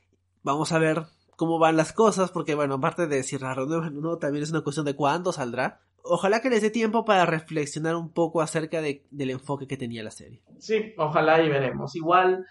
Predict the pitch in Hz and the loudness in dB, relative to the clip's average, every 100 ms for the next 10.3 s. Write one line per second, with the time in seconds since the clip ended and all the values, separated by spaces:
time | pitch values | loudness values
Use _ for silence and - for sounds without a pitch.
0 | - - - 151 147 139 139 139 139 143 | -18 -16 -2 2 2 2 2 0 -2 -4
1 | 165 175 165 147 170 165 151 151 156 156 | -4 -2 0 0 0 -2 -2 -2 -2 -6
2 | - 147 143 151 151 151 151 139 135 139 | -2 0 2 2 0 -2 -4 -4 -4 -4
3 | 139 147 143 143 - 139 175 185 175 170 | -4 -4 -4 -4 -4 -2 4 4 4 2
4 | 170 - - 120 135 131 127 127 247 _ | 0 -6 -14 -12 -8 -6 -6 -8 -14 _
5 | - 202 - 143 147 185 - 160 151 143 | -20 -20 -8 -4 -4 -6 -6 -4 -4 -2
6 | 143 170 151 220 254 185 165 208 208 180 | 2 4 6 6 6 0 0 0 2 2
7 | 151 156 - 160 156 208 208 196 170 156 | 0 -4 -2 -2 4 6 6 4 6 8
8 | 151 151 147 151 151 151 147 151 190 185 | 10 8 6 2 0 -2 -2 0 0 0
9 | 190 185 170 175 185 202 170 165 170 185 | -2 -2 0 0 0 0 0 -2 -2 -2
10 | 185 180 | -4 -6